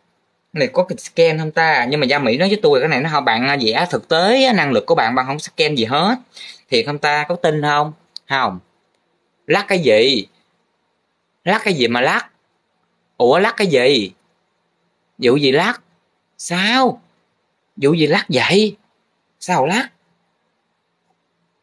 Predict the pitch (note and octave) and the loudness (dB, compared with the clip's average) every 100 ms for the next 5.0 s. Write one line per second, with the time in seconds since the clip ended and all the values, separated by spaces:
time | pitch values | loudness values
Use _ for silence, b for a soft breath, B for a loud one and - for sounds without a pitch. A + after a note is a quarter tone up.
0 | _ _ _ _ _ _ _ _ _ _ | _ _ _ _ _ _ _ _ _ _
1 | _ _ _ _ _ A2 B2 E3 A#3+ A3 | _ _ _ _ _ -4 -2 2 2 0
2 | - _ _ _ _ _ - - _ - | -8 _ _ _ _ _ -20 -20 _ -20
3 | _ _ _ _ _ _ _ _ _ _ | _ _ _ _ _ _ _ _ _ _
4 | - B2+ F#3+ B3 - C3+ D3 G#3+ G#3 | 2 2 2 0 -2 -2 0 0 0